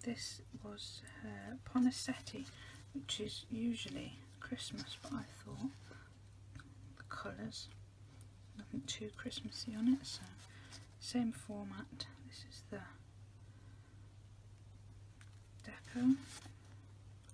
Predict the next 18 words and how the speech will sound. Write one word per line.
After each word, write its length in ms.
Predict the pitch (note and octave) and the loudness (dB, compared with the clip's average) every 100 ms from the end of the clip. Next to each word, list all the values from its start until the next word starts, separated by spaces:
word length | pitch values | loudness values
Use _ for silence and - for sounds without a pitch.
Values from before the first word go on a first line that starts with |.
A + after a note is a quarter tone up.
| - - - | -12 -12 -8
Four 120 | G#3 | -2
boxes, 440 | A#3+ C4+ - A#3 G#3+ A3 | 2 0 0 -4 -4 -4
washi 260 | G#3 - | -4 -6
strips. 640 | - - B3+ C#4 - - - - - - - - - - - - - - - - | -6 0 4 4 2 -2 -2 -2 -12 -14 -14 -12 -10 -12 -12 -12 -12 -14 -14 -14
Some 260 | - - G#3 | -6 0 0
more 100 | G#3 - - | 0 -6 -4
four 160 | A#3 G#3+ | -4 -2
boxes 720 | C4+ C#4 - - A3+ A3 - - - - - - - | -4 -4 -6 -6 -4 -4 -8 -10 -12 -14 -14 -14 -12
and 120 | - - | -10 -8
some 180 | - A3 - | -4 -4 2
functional. 500 | B3 C#4 - - - - - - - - - - - - - - - | 2 2 -2 -8 -10 -10 -12 -14 -14 -12 -10 -10 -10 -12 -12 -8 -8
Right, 200 | - - - - - B3+ | -6 -8 -10 -12 -4 2
that's 180 | - - | 2 2
the 100 | - - | -2 0
first 260 | A3 G#3+ - | 2 2 -2
half 760 | - G#3 G3+ - - - - - - - - - - - G#3 | -2 -2 -2 -4 -8 -4 -4 -4 -10 -12 -8 -8 -8 -6 -4
of 300 | F#3+ F#3+ - - - - A#3+ | -2 -4 -8 -10 -10 6 12
this, 560 | C#4+ - - - - | 12 12 -2 -4 -4